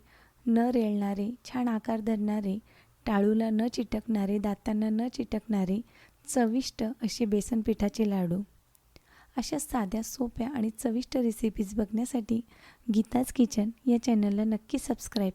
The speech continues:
करा. व्हिडिओ आवडला असेल तर व्हिडिओला लाईक करा. व्हिडिओ संपूर्ण बघितल्याबद्दल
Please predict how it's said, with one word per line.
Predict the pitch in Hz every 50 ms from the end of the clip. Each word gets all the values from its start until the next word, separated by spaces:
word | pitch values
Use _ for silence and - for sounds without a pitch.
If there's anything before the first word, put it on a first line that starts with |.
| - -
करा. | 214 196 202 208 208 - _ _ _ _ _ _ _ - - - _ _ -
व्हिडिओ | 240 226 226 233 254 294
आवडला | 294 262 233 226 214 208 208
असेल | 208 208 - - 214 208 240 240 _ _ _ -
तर | 240 220 214
व्हिडिओला | 214 226 214 202 208 202 202 208 208
लाईक | 208 208 220 226 - 226 -
करा. | 226 202 208 226 - _ _ _ _ _ - - - - - _ - -
व्हिडिओ | 240 240 220 233
संपूर्ण | 233 - - 247 233 220 269 269 277 277 254
बघितल्याबद्दल | 233 208 208 208 - 220 202 185 196 190 190 185 196 202